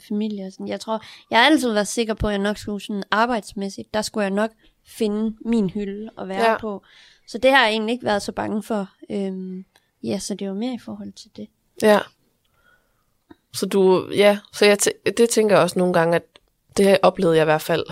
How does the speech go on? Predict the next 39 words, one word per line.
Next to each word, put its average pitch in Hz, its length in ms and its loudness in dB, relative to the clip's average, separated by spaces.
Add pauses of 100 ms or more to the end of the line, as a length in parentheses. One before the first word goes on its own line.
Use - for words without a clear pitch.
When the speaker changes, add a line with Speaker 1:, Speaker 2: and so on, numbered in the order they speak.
(520)
Speaker 2:
<laughs> - 480 -20
i, 175 260 -2
øh, 135 120 -6 (100)
gymnasiet. 170 680 0 (560)
Der 202 200 6 (600)
var 160 180 2
det, 170 280 -4
jeg 180 100 2
synes, 208 160 -2
det 180 80 0
var 170 60 0
sindssygt 175 340 -2
svært - 180 -4
at - 60 -20
gå 160 60 -14
i - 40 -12
gymnasiet. 156 520 -8
Ikke 208 160 -4
sådan 190 160 -4
Speaker 1:
Ja. 185 80 -6
Speaker 2:
fagligt, 202 420 2
men 165 160 -2
socialt. 202 640 -2
Speaker 1:
Ja. 190 220 -8 (220)
Speaker 2:
Og - 120 -2
der 220 60 6
tror 214 240 2
jeg 175 120 4
bare, 170 440 4 (140)
at 175 220 2
jeg 180 140 0
fo-, 190 120 -6
kom 185 220 -6
til 196 120 -4
at 190 60 0
fokusere 190 560 -4
sindssygt - 600 -6
meget 147 320 0
på 170 260 -4